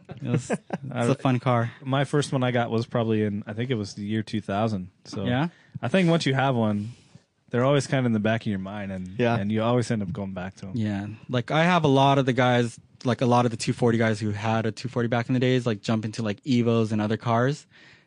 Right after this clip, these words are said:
Speaker 1: And now they're coming full circle. Like, I'm seeing a lot of them come back, like, "Hey, John, I'm gonna build another two forty." I'm like, "Oh, you're back." They're like, "Yeah,
Speaker 3: <laughs>
Speaker 1: I'm back." I'm like, "All right, let's go."
Speaker 3: Nice.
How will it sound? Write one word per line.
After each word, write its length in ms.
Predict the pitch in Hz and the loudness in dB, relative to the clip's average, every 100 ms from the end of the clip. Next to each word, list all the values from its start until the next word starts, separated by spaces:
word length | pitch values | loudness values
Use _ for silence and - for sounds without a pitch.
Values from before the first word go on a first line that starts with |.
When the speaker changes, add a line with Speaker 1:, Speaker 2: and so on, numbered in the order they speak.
| - | -6
Speaker 1:
And 60 | 120 | 0
now 160 | 123 | 2
they're 80 | 123 | 2
coming 200 | 117 127 | 2 0
full 180 | 107 123 | 0 -2
circle. 340 | 107 123 117 113 | 0 -2 0 -2
Like, 200 | 101 98 | -2 -4
I'm 180 | 107 101 | -4 -4
seeing 220 | - 120 | 0 2
a 40 | |
lot 180 | 110 107 | 2 2
of 80 | 107 | 0
them 100 | 104 | -2
come 180 | 120 104 | -2 0
back, 280 | 113 113 | 0 0
like, 160 | 113 110 | -4 0
"Hey, 200 | 208 226 | 2 4
John, 240 | 170 165 | 4 4
I'm 60 | 170 | 6
gonna 160 | 165 220 | 4 4
build 220 | 214 190 | 4 6
another 240 | 170 160 | 6 4
two 160 | 139 143 | 4 0
forty." 300 | - 156 139 | 2 2 4
I'm 100 | 120 | 4
like, 240 | 113 107 _ _ _ _ - | 4 0 _ _ _ _ 0
"Oh, 260 | 214 113 98 _ _ _ _ | 2 2 0 _ _ _ _
you're 100 | 143 | 0
back." 380 | 143 147 104 - - | 2 2 0 -6 0
They're 140 | 123 | 2
like, 120 | 139 | 4
"Yeah, 320 | 175 180 175 - | 4 6 4 0
Speaker 3:
<laughs> 100 | 240 | 0
Speaker 1:
I'm 120 | 170 160 | 2 4
back." 340 | 123 117 - - - - - | 4 2 -4 -20 -20 -18 -2
I'm 60 | 143 | 0
like, 120 | 143 | 2
"All 60 | |
right, 220 | 180 170 175 - _ | 2 2 -2 -12 _
let's 120 | 143 - | -4 2
go." 260 | 120 104 _ _ _ _ _ _ - _ - - - - _ - | 2 0 _ _ _ _ _ _ -20 _ -20 -20 -20 -20 _ -4
Speaker 3:
Nice. 440 | 131 85 - - | -2 -2 -6 -12